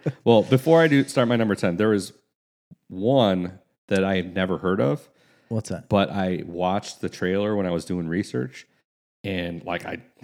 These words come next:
Speaker 2: wanna see it more than anything now. The Man Who Would Be King.
Speaker 1: Okay, yeah. So he was in that with Michael
Speaker 2: Michael
Speaker 1: Caine.
Speaker 2: Caine.
Speaker 1: Michael Caine.
Speaker 2: Michael Caine.
Speaker 1: Yeah, and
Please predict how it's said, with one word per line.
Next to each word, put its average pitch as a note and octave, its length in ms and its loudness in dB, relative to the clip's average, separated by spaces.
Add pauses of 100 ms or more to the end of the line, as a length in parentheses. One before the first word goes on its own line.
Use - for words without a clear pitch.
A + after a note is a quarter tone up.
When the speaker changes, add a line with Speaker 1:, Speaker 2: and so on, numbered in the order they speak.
(120)
Speaker 2:
wanna F#2+ 240 -2
see F#2+ 220 -4
it F#2 80 -2
more F#2 180 -4
than E2+ 140 -6
anything G2 360 -4
now. A2+ 320 -2
The G2 80 -4
Man F#2+ 340 0
Who G2+ 140 -4
Would F#2+ 160 -2
Be F2 100 -4
King. G2 480 -6 (560)
Speaker 1:
Okay, E3 280 6
yeah. C3 300 6
So C3 200 2
he D#3+ 220 4
was D3+ 200 6
in C#3+ 120 4
that C#3 180 6
with B2 220 2
Michael A2+ 360 4
Speaker 2:
Michael A2 60 2
Speaker 1:
Caine. G#2+ 400 4
Speaker 2:
Caine. - 100 -16 (180)
Speaker 1:
Michael C3 420 6
Caine. A2 340 2 (240)
Speaker 2:
Michael F#2+ 380 -2
Caine. F#2 580 -8
Speaker 1:
Yeah, A#2 380 6 (200)
and C3+ 300 6